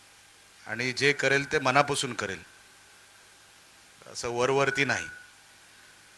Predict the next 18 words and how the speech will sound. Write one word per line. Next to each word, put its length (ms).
अ, 80
असा 420
सहकारी 500
मला 220
भेटणं 440
हे 380
खरोखरच, 640
अ, 240
माझंही 360
नशीब 380
आहे. 120
म्हणून, 400
अ, 260
मी 120
मनापासून 540
आपले 260
आभार 320
व्यक्त 280